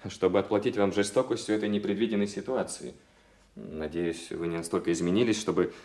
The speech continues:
подозревать меня в этом. Но, к сожалению, не для того,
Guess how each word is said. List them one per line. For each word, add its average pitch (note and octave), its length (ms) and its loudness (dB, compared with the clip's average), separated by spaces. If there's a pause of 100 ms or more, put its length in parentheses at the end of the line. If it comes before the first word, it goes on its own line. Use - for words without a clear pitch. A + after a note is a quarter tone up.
(120)
подозревать F#2+ 560 2
меня D#2 200 -8
в D2 40 -8
этом. D#2 220 -12 (3000)
Но, F2 220 -4
к - 100 -8
сожалению, F2 840 0
не F#2+ 80 -2
для E2 140 0
того, D#2 480 0